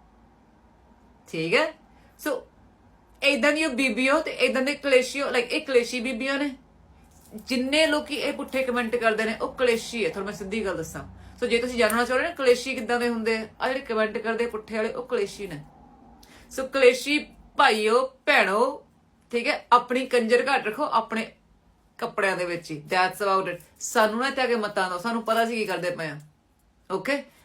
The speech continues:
ਮੈਨੂੰ ਤਿੰਨ, ਅ, ਚਾਰ ਸਾਲ ਹੋ ਗਏ ਮੈਨੂੰ, ਤੇ ਜਿੰਨੇ ਮੈਂ ਘਰ ਅੱਜ ਤੱਕ ਬਚਾ ਚੁੱਕੀ ਹਾਂ ਨਾ, ਮੈਨੂੰ ਪਤਾ ਆ। ਤੁਸੀਂ ਘਰ ਪੱਟਣ ਤੇ ਆਏ ਹੋਏ ਹੋ, ਮੈਂ ਘਰ ਜੋੜਦੀ ਹਾਂ, ਪਰ ਮੈਂ ਘਰ ਜੋੜਨ ਤੋਂ ਬਾਅਦ ਤੁਹਾਡੇ ਨੂੰ ਖੱਪ ਨਹੀਂ ਪਾਉਂਦੀ।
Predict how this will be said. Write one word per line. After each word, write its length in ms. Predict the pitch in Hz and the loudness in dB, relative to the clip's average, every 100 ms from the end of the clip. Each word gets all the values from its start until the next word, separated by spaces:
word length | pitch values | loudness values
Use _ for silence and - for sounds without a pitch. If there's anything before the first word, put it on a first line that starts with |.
| - | -2
ਮੈਨੂੰ 280 | 226 240 320 - | 2 2 0 0
ਤਿੰਨ, 240 | 262 254 262 - 214 | 2 2 2 -6 -6
ਅ, 20 | |
ਚਾਰ 320 | 214 247 233 | 0 6 6
ਸਾਲ 200 | 254 269 | 6 2
ਹੋ 140 | 262 247 | 4 4
ਗਏ 80 | 277 | 2
ਮੈਨੂੰ, 360 | 269 247 - - - _ _ _ _ _ | 0 -2 -4 -10 -20 _ _ _ _ _
ਤੇ 60 | 240 | -2
ਜਿੰਨੇ 260 | 247 240 | 0 2
ਮੈਂ 100 | 269 | 2
ਘਰ 340 | 285 311 254 220 | 2 4 4 4
ਅੱਜ 80 | 226 | 2
ਤੱਕ 100 | 254 | 0
ਬਚਾ 300 | 220 208 196 | 0 2 2
ਚੁੱਕੀ 320 | 247 226 254 | 0 -4 -2
ਹਾਂ 80 | 285 | -2
ਨਾ, 60 | |
ਮੈਨੂੰ 380 | 311 233 214 226 | -2 -2 -2 0
ਪਤਾ 220 | 226 208 | 0 2
ਆ। 220 | 196 196 165 - _ _ _ _ _ _ _ - | 2 0 -4 -14 _ _ _ _ _ _ _ -8
ਤੁਸੀਂ 220 | 233 277 | -6 0
ਘਰ 160 | 285 | 0
ਪੱਟਣ 420 | 254 220 220 233 233 | 2 -2 -2 -2 2
ਤੇ 120 | 247 | 4
ਆਏ 120 | 214 | 4
ਹੋਏ 200 | 214 196 | 2 -4
ਹੋ, 140 | 170 165 - _ _ _ - 190 | -8 -12 -18 _ _ _ -16 -2
ਮੈਂ 180 | 226 247 | 0 2
ਘਰ 220 | 277 254 | 2 2
ਜੋੜਦੀ 580 | 196 208 208 202 214 196 | 4 6 6 4 2 -2
ਹਾਂ, 80 | 156 - _ _ _ _ - | -8 -12 _ _ _ _ -2
ਪਰ 120 | 247 | 2
ਮੈਂ 180 | 254 262 | 2 2
ਘਰ 200 | 285 262 | 2 0
ਜੋੜਨ 360 | 226 220 233 | 2 2 2
ਤੋਂ 120 | 233 226 | 2 6
ਬਾਅਦ 360 | 233 247 - - | 6 6 2 -6
ਤੁਹਾਡੇ 200 | 240 233 | 0 2
ਨੂੰ 100 | 262 | 2
ਖੱਪ 280 | 233 214 - | 4 4 2
ਨਹੀਂ 140 | 233 | -2
ਪਾਉਂਦੀ। 400 | 233 214 180 165 | 0 0 -2 -8